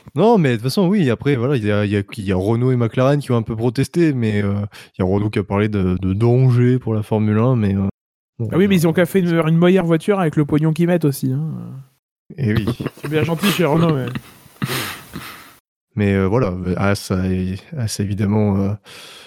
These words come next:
Speaker 1: n'a rien dit, il a même salué ça, euh, Red Bull et Toro Rosso, enfin, et AlphaTauri, pardon, pareil.
Speaker 2: <laughs>
Speaker 1: Donc, euh, voilà, pas de...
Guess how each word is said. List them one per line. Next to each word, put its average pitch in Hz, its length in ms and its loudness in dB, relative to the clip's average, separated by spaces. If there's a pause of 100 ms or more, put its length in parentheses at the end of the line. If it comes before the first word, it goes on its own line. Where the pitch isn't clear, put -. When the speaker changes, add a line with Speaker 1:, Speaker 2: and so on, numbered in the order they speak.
(160)
Speaker 1:
n'a 104 120 2
rien 101 140 2
dit, 131 180 -2
il 113 60 2
a 101 60 2
même 104 200 0
salué 104 380 -2
ça, 110 180 -4
euh, 127 1080 2
Red 107 320 0
Bull 113 180 2
et 107 60 2
Toro 101 240 0
Rosso, 104 360 0
enfin, 104 260 -2
et 101 100 2
AlphaTauri, 104 500 -2
pardon, 98 360 -2
pareil. 113 500 0 (360)
Speaker 2:
<laughs> - 760 -4
Speaker 1:
Donc, 131 300 -2
euh, 113 100 2
voilà, 95 300 0 (240)
pas 104 120 0
de... 92 480 -6